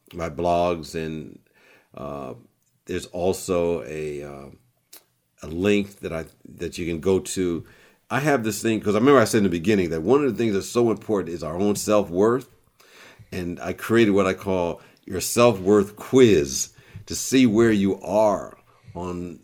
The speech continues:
on, on the scale of self-worth. And then if you'd like, there's some additional, uh,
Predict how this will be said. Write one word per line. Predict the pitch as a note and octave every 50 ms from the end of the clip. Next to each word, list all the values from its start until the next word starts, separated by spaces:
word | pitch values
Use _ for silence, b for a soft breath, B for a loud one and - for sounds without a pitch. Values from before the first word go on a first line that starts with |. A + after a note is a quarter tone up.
| _ -
on, | D#2 D2+ B1 - D#2 D#2 C#2 D2+ F2 E2 -
on | D#2+ F2 E2+
the | E2 E2+
scale | D#2 - - - G2+ G2+ F#2+ F2+ E2+
of | E2 -
self-worth. | - F#2+ F2+ F2 D#2+ D2 E2 F#2 F#2+ F2+ F2 D#2+ - _ _ b b b b b b
And | - F2+ F#2 F2 F2+
then | G2+ G#2 G2+
if | G2 F#2+ -
you'd | - F#2 F#2 D#2+ C#2+
like, | E2+ F#2 F#2 F#2+ F#2+ F#2+ - -
there's | F#2 F2+ E2+ - -
some | - E2+ D#2
additional, | D#2+ D#2 D2 F2+ F#2+ F2+ - - F#2 E2+ E2+ E2+ E2 E2 D2+ C#2 - - - -
uh, | - C#2+ D2 C2 A1 -